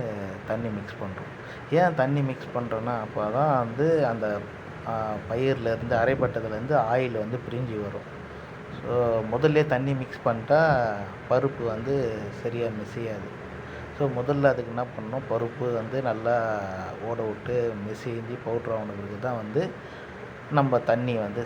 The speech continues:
சேர்க்கணும். அப்போ தான் வந்து ஆயிலு உடனே பிரிஞ்சு வெளியே வரும். So, இது வந்து மரச்செக்கில் இந்த ப்ரொசீஜர் இருக்குது. இது நிறைய பேருக்கு தெரிய மாட்டேங்குது. So, பவுட்ரு ஆன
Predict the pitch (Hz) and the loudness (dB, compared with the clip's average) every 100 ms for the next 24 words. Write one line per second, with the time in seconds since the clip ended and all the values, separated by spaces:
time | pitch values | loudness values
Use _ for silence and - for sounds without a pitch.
0 | - 107 95 92 - 120 139 135 139 131 | 0 -2 -2 -6 -4 4 6 6 6 2
1 | 123 160 180 165 120 104 98 98 110 131 | 0 0 0 0 0 0 0 0 4 4
2 | 123 113 151 135 107 107 110 117 123 120 | 2 4 6 6 4 2 2 2 0 0
3 | 117 123 117 110 107 107 98 92 - - | -2 0 -2 -2 0 0 -2 -4 -8 -12
4 | - - - - 123 107 110 107 117 139 | -12 -12 -8 0 0 2 -2 -2 0 0
5 | 117 123 120 - 113 143 190 - - - | 2 0 0 -4 0 2 2 -2 -10 -12
6 | 117 123 120 110 104 101 104 101 107 127 | -8 -4 -2 -2 -2 -4 -6 -4 -4 -4
7 | 110 104 101 95 - - - - - - | -4 -6 -6 -8 -10 -10 -12 -12 -12 -12
8 | - - 120 120 117 107 110 127 127 127 | -12 -8 -4 0 0 2 2 2 2 0
9 | 127 139 - 117 127 113 104 95 92 87 | 0 -2 0 -2 0 -2 -2 -6 -8 -12
10 | - - - - - - - 127 113 123 | -12 -14 -12 -12 -12 -6 0 0 2 2
11 | 127 117 113 | 4 2 2